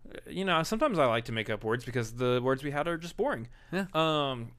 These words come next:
Speaker 1: yeah, so refamiliarate yourself with the Avatar world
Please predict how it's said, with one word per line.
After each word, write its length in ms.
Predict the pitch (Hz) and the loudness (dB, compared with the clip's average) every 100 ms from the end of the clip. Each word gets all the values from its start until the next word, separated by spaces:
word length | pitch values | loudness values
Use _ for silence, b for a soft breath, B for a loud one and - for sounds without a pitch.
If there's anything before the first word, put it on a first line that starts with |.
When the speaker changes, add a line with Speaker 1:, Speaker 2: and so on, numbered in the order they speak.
| - - - | -20 -20 -14
Speaker 1:
yeah, 240 | - 214 127 | 2 4 4
so 300 | - 156 143 | 2 6 8
refamiliarate 720 | 139 175 165 156 165 113 123 | 8 6 4 2 4 4 4
yourself 540 | - 123 - 120 117 - | 4 2 6 6 6 4
with 300 | 127 120 - | 4 6 4
the 160 | 123 120 | 2 6
Avatar 540 | 135 131 - 123 113 | 6 8 10 10 8
world 420 | 110 107 113 123 | 2 2 0 0